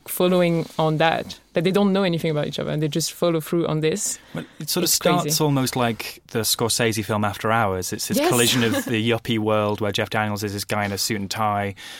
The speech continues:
Speaker 2: and then meets this free-spirited kind of, you expect her to be a sort of downtown art woman, you know, with, she's got a
Speaker 1: Mm-hmm.
Speaker 2: Louise Brooks hair, you know, the black bob.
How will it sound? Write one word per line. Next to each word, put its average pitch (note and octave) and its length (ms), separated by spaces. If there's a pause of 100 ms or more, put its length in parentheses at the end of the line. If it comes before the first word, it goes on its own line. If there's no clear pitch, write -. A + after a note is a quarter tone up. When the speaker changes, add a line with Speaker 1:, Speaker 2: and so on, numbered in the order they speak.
(120)
Speaker 2:
and G2+ 200
then G#2 220
meets G#2 200
this G#2 140
free-spirited G#2 960 (340)
kind G#2 160
of, - 200
you A2 200
expect - 340
her G#2+ 60
to - 120
be G2 180
a G2 60
sort G2+ 140
of G2 100
downtown G2 580
art G#2 260 (120)
woman, G2+ 480
you G2+ 80
know, F#2+ 80
with, G#2+ 260
she's - 160
got G#2 180
a G2 240 (320)
Speaker 1:
Mm-hmm. - 60
Speaker 2:
Louise G#2+ 540 (160)
Brooks - 320
hair, A2+ 280 (160)
you C3 80
know, G2+ 80
the G#2 80
black A2 300
bob. G#2 320